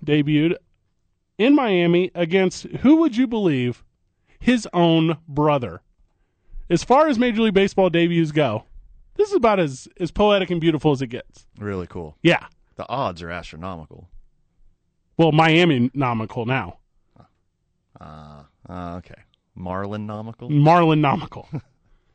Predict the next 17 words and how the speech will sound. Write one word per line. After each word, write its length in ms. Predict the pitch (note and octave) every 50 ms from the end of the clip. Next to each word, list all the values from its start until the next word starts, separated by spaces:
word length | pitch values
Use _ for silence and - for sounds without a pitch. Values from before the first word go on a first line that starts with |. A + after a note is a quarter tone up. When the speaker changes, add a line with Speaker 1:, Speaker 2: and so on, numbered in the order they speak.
| _ _ _ _ _ _ _
Speaker 1:
So, 380 | - - C#4 C4+ A3+ A3 B3 - _ _ _ _ _ -
O'Brien 340 | F3+ D#3+ F3+ F3 E3+ E3 D#3
comes 220 | C#3+ D#3 D3 C3+
up. 180 | C#3 D3+ G3+ - _ _ _ _ _ _ _ _ _ _ _ _ _ _ _ _ _ _ _ _ _ _ _ _ _ _ _ _ _ _ _ _ _ _ _ _ _ _ _ _ _ _ _ _ _
So 160 | - - G3 G#3+
what 80 | A3+
are 20 | G#3+
the 80 | G3 F#3+
odds 220 | F3+ E3+ D3+ C3+
of 60 | C#3
this? 240 | C3+ A#2 F#2 - -
Well, 380 | - C#3+ D#3+ F3+ F3+ F3+ F#3 F#3
you 220 | F3+ F3+ F#3 F#3
know, 120 | F3 F3+ F#3
it's 100 | F#3+ -
pretty 200 | _ - F3 F#3
low. 340 | F3 F#3 F3 C#3 B2+ D3